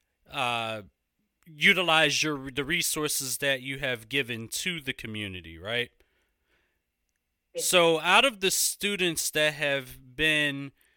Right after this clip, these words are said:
Speaker 1: in your program, they're now grown, they're now grown folks now. They're grown at this
Speaker 2: Some
Speaker 1: point.
Speaker 2: of 'em.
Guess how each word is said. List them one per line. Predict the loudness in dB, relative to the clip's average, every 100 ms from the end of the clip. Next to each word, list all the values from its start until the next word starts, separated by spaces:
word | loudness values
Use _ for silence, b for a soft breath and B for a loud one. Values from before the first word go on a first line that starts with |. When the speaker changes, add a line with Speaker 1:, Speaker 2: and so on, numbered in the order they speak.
| _ _ _ _ _ 0
Speaker 1:
in | 2 2 2
your | 2 2
program, | 0 0 2 2 0 -4 -4 -6 -12 -18 _ _ _ _ _ _ _ 6
they're | 6
now | 8 8 6
grown, | 4 4 4 2 4
they're | 6
now | 6 6 4
grown | 4 4 4 0
folks | -2 -2 -4 -6
now. | -8 -14 _ _ _ _ _ _ _ _ _ _ _
They're | 4
grown | 6 6 6 2 -8 _ _
at | 0 2
this | 0 0 2
Speaker 2:
Some | 2
Speaker 1:
point. | 2
Speaker 2:
of | -2
'em. | -10 -12